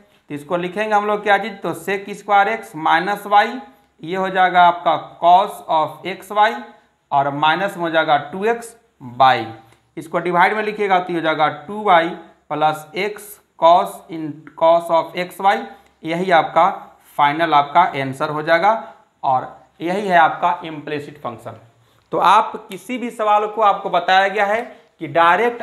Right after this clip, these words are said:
आप derivative निकाल सकते हैं और एकदम कम से कम समय में आराम से आप निकाल सकते हैं इस बात को, ठीक है। तो इसी तरह से आपको सवाल बनाना है,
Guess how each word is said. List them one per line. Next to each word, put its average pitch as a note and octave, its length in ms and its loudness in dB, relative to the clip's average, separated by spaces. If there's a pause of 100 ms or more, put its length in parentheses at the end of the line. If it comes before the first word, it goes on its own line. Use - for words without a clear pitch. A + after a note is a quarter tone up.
आप F3+ 280 2
derivative E3 600 -2
निकाल E3 360 0
सकते E3 320 -6
हैं A3 160 -4 (380)
और D#3+ 160 2
एकदम G3 460 0 (120)
कम A3 220 2
से G#3 200 -6
कम F#3+ 280 0
समय F3 240 -2
में G3 100 -2
आराम E3 420 0
से D3+ 140 -6
आप C#3 240 2
निकाल B2+ 300 -4
सकते - 300 -16
हैं G#2 60 -20
इस B2 60 -20
बात A#2+ 200 -12
को, C3 160 -20 (340)
ठीक F3 140 -6
है। A#3 140 4 (380)
तो D#3 60 -10
इसी D#3+ 200 -10
तरह A3 220 2
से G#3 120 2
आपको F#3+ 260 0
सवाल F#3 220 0
बनाना F3+ 300 0
है, G#3+ 160 -2